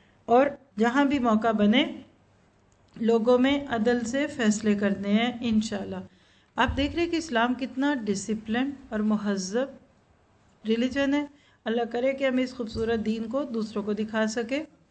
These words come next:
उसके बाद है जी रुकू नंबर सिक्स, आयत sixty to seventy,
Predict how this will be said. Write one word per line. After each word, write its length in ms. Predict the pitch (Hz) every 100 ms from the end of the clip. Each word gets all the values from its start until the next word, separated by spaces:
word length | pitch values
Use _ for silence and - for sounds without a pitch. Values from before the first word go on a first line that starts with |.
| _ _ _ _ -
उसके 260 | - - 302
बाद 220 | 320 311
है 100 | 320
जी 140 | 320
रुकू 260 | 320 311 247
नंबर 280 | 226 214 202
सिक्स, 640 | - 262 311 311 - - _ _ _ -
आयत 300 | - 220 220
sixty 520 | 220 262 - - 277 277
to 160 | 254
seventy, 680 | 220 220 208 208 220 294 349